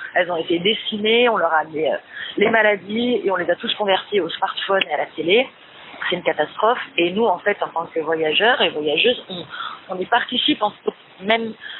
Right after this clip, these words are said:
alors, il y a, OK, le gros tourisme dégueulasse, et puis après, même les gentils voyageurs nomades comme nous, bah, en fait, quelque part, euh, plus tu y vas et,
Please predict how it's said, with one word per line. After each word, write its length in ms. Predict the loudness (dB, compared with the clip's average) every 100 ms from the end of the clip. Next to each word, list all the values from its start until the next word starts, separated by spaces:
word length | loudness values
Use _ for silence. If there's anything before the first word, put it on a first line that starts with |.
| -2
alors, 160 | 2 2
il 80 | 4
y 20 |
a, 60 | 4
OK, 100 | 4
le 180 | 2 2
gros 200 | -2 -2
tourisme 440 | -2 -2 -2 -4
dégueulasse, 460 | -4 0 2 2 0 -6
et 80 | -4
puis 100 | -2
après, 300 | 0 0 0
même 360 | 2 2 0 -2 -6 -12 -8 -2
les 80 | 0
gentils 320 | 0 -2 0
voyageurs 500 | 2 2 4 2 2
nomades 300 | 0 0 -2 -6
comme 140 | -8
nous, 180 | -4 -2
bah, 220 | 0 0 0
en 60 |
fait, 200 | -2 -2 0
quelque 220 | -4 0
part, 200 | 0 2
euh, 80 | 0 -2
plus 100 | -10
tu 160 | -14 -2
y 40 |
vas 260 | 2 2 2
et, 180 | 0